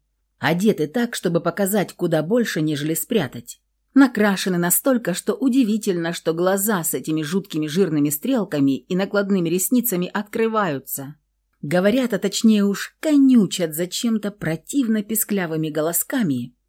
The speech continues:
которые мигом трансформируются в стервозное змеиное шипение, едва их спутники оказываются вне зоны поражения их сомнительного обаяния.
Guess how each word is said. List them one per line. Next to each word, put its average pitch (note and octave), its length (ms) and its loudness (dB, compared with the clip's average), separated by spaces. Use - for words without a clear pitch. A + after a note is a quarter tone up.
которые D#4+ 540 0
мигом G#3 480 4
трансформируются G3+ 880 0
в G3+ 60 -8
стервозное F#3+ 680 -2
змеиное E3+ 460 -2
шипение, C3+ 800 -4
едва A3+ 440 0
их F3 120 -4
спутники A3+ 540 -2
оказываются F#3+ 720 -2
вне A#3 280 4
зоны D#3+ 320 0
поражения G3 640 0
их A#3+ 280 -8
сомнительного D3 760 0
обаяния. C3+ 880 -6